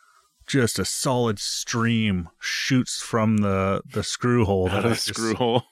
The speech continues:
Speaker 1: that I, there was, I think, two screws on this little section. I pull out the other one. Same thing,
Speaker 2: S-
Speaker 1: just solid, like, you know, you, a pinhole in a balloon.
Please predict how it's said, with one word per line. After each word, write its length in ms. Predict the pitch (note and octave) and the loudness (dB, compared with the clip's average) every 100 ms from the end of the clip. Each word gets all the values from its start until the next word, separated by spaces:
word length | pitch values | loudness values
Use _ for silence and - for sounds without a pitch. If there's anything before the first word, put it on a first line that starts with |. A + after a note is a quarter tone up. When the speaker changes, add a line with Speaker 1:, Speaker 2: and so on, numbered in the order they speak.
| _ | _
Speaker 1:
that 140 | A#2 G#2 | -2 0
I, 140 | A2 B2 | -2 0
there 120 | A2 | 2
was, 200 | G2+ F#2 | 2 2
I 100 | F#2+ | 0
think, 200 | G2+ F#2+ - | 0 -4 -4
two 320 | - A#2+ A2+ | 2 4 4
screws 680 | - - A2+ A2 A2+ A2+ - | 2 -2 2 4 4 2 -2
on 280 | G2 G2+ G2+ | -2 0 4
this 320 | G#2 G#2 - | 4 2 0
little 480 | A2 G2+ G2 F#2+ F#2 - _ _ | 0 2 4 2 0 -6 _ _
section. 600 | - A2 G#2 - A#2 A2+ - - | -6 -2 -2 -2 0 -2 -4 -14
I 40 | - | -4
pull 180 | A#2 G#2+ | 0 2
out 200 | G#2 - | 2 0
the 120 | G#2+ | 0
other 240 | G2 G#2 | 2 2
one. 360 | G#2 G#2 G#2 G#2 - - - - - - | 2 4 4 2 -2 -18 -20 -20 -20 -12
Same 400 | - - A#2 A2 | -8 -4 0 0
thing, 220 | - A2 | 0 -4
Speaker 2:
S- 180 | G2 G2+ | -4 -6
Speaker 1:
just 360 | G#2 - - - | -8 -8 -8 -4
solid, 540 | C3 A#2 A#2 A2+ A2 - - D3 - - | 0 2 2 0 -4 -12 -16 -16 -16 -4
like, 260 | A#2 A2 | 0 2
you 140 | A#2 A2+ | 2 4
know, 160 | A2 G#2 | 4 4
you, 200 | G#2 - | 2 0
a 80 | - - - - | -4 -10 -12 -6
pinhole 560 | A#2+ G#2+ G2+ G#2+ G#2 G#2+ | -2 0 2 4 4 4
in 80 | G2 | 4
a 60 | |
balloon. 720 | F2+ F#2+ F#2 F#2 F#2+ G2 G2+ | 4 4 4 4 4 4 2